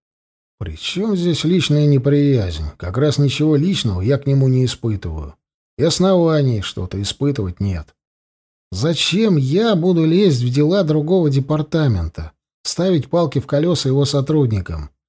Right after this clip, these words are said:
Пусть с Белецким решает вопрос сам уполномоченный Литвяк. Это его ответственность, его обязанность. Выпущу я его,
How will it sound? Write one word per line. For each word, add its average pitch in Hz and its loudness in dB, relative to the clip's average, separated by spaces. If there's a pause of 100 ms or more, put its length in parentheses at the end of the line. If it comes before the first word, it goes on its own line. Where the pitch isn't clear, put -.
(560)
Пусть 247 2
с 185 2
Белецким 196 2
решает 156 2
вопрос 151 2
сам 185 0
уполномоченный 151 2
Литвяк. 143 0 (540)
Это 190 -8
его 226 0
ответственность, 175 0
его 175 2
обязанность. 127 0 (420)
Выпущу 165 0
я 92 -4
его, 76 -10